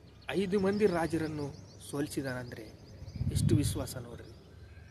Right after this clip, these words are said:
ದೇವ್ರ ಮೇಲೆ ಪ್ರೀತಿ ಇಟ್ಟನ್ರಿ, ದೇವ್ರ ಮೇಲೆ ಆಸೆ ಇಟ್ಕೊಂಡನ್ರಿ, ದೇವ್ರ ಮೇಲೆ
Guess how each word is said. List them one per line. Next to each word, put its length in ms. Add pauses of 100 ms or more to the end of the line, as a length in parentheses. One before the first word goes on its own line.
ದೇವ್ರ 240
ಮೇಲೆ 200
ಪ್ರೀತಿ 340
ಇಟ್ಟನ್ರಿ, 520
ದೇವ್ರ 220
ಮೇಲೆ 220
ಆಸೆ 280
ಇಟ್ಕೊಂಡನ್ರಿ, 600
ದೇವ್ರ 240
ಮೇಲೆ 340